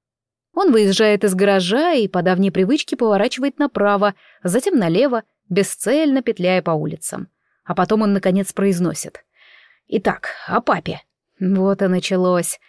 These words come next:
Я старалась не думать об этом человеке последние полгода. Я провожаю взглядом бесконечную череду многоквартирных домов,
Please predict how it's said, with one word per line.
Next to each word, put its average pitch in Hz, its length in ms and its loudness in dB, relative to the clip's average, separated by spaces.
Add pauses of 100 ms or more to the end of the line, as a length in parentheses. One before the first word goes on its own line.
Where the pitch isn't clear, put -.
(260)
Я 254 320 0
старалась 262 520 0
не 240 160 4
думать 214 440 0
об 196 120 2
этом 196 200 0
человеке 196 460 0
последние 175 500 -2
полгода. 160 560 -4 (580)
Я 233 220 -2
провожаю 269 440 0
взглядом 240 480 0
бесконечную 214 640 -2
череду 208 360 -2
многоквартирных 190 920 -2
домов, 175 420 -2